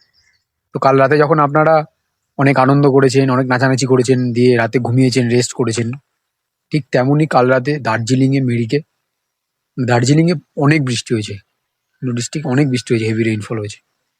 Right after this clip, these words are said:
তো সেই রেইনফল এতটাই হয়েছে যে মানুষ বুঝতেও পারেনি, এত পরিমাণ ধস নেমেছে যে ধসে প্রচুর মানুষ মারা গেছে, বিশেষ করে বেশি, বিশেষ করে বাচ্চারা। আমি সকাল ছটা থেকে ডিউটি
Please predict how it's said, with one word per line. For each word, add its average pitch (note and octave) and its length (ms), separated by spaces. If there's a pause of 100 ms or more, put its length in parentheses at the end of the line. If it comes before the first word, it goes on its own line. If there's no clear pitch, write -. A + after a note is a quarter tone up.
(920)
তো - 80
সেই C3+ 240
রেইনফল C#3 380
এতটাই C3+ 360
হয়েছে C3+ 380
যে A#2 120
মানুষ B2 280
বুঝতেও A#2 380
পারেনি, G#2+ 340 (680)
এত - 160
পরিমাণ C#3 360
ধস A#2+ 320
নেমেছে C3+ 340 (1040)
যে A2+ 220
ধসে G2+ 340 (220)
প্রচুর B2 360
মানুষ B2 320
মারা G#2+ 200
গেছে, G#2 160
বিশেষ A#2 200
করে C#3+ 160
বেশি, A#2 340 (280)
বিশেষ C3+ 300
করে D3+ 120
বাচ্চারা। A2 420 (200)
আমি B2+ 120
সকাল B2+ 260
ছটা B2+ 220
থেকে B2+ 200
ডিউটি A#2+ 320